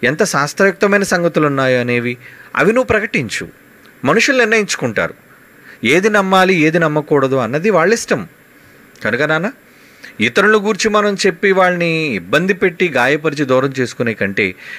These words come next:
నీలో ఉన్న ముందు నీ దగ్గరున్న మంచి సబ్జెక్ట్ నువ్వు చెప్పి వాళ్ళని ఆకర్షించటం లేదా వాళ్ళు మేలుకొల్పటం మంచిది కదా. కనుక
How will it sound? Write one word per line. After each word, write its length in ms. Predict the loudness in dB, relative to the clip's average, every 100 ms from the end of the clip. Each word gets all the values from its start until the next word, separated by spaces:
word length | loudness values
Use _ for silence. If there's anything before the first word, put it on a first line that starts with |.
| -10
నీలో 400 | -4 0 2 4
ఉన్న 220 | 2 2 0
ముందు 480 | 0 -2 -2 -4 -10 -20 -14 -4
నీ 80 | -2
దగ్గరున్న 360 | 0 2 0
మంచి 360 | 0 0 -2 -4
సబ్జెక్ట్ 480 | -4 -2 -2 -2 -2
నువ్వు 220 | -4 -2
చెప్పి 340 | -4 -2 -4 -4 -16 -20 -12 -4
వాళ్ళని 200 | -2 0
ఆకర్షించటం 680 | -2 -4 -4 -4 -4 -2 0
లేదా 200 | 2 2
వాళ్ళు 180 | 0 0
మేలుకొల్పటం 600 | -2 0 -2 -4 -4 -4
మంచిది 280 | -4 -4 -2
కదా. 220 | -2 -4 -10 -20 -20 -20 -12 -4
కనుక 320 | -2 -2